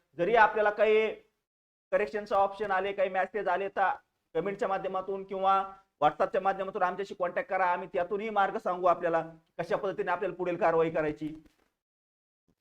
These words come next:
कसं पर्याय द्यायचा, कोणते डॉक्युमेंट आता आपल्याला आवश्यक असणार आहेत, आपण कशामुळे करेक्शन मध्ये आला याचंही रिझन आपल्याला दिलं जाणार आहे. आपला अर्ज डायरेक्ट बाद केला जाणार नाही, हे लक्षात घ्या. त्यामुळे एवढं घाबरून जाऊ नका महिलांनी. एवढं म्हणजे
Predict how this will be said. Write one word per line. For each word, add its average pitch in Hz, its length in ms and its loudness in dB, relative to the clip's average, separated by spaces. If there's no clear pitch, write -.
कसं 170 200 -2
पर्याय 175 340 2
द्यायचा, 165 340 2
कोणते 170 360 -4
डॉक्युमेंट 175 380 0
आता 160 200 2
आपल्याला 160 320 2
आवश्यक 160 300 2
असणार 151 320 -2
आहेत, 151 100 -6
आपण 143 240 -4
कशामुळे 220 440 2
करेक्शन 202 380 -4
मध्ये 175 180 0
आला 156 220 4
याचंही 151 400 0
रिझन 208 240 -4
आपल्याला 190 280 2
दिलं 170 160 -4
जाणार 160 220 -4
आहे. 156 100 2
आपला 180 180 0
अर्ज 180 140 0
डायरेक्ट 170 420 2
बाद 185 140 4
केला 180 160 0
जाणार 175 280 2
नाही, 175 240 -6
हे 165 180 -2
लक्षात 165 280 -2
घ्या. 151 240 -2
त्यामुळे 185 260 0
एवढं 185 260 2
घाबरून 175 340 2
जाऊ 214 180 0
नका 208 200 0
महिलांनी. 165 440 -4
एवढं 208 460 2
म्हणजे 202 420 -4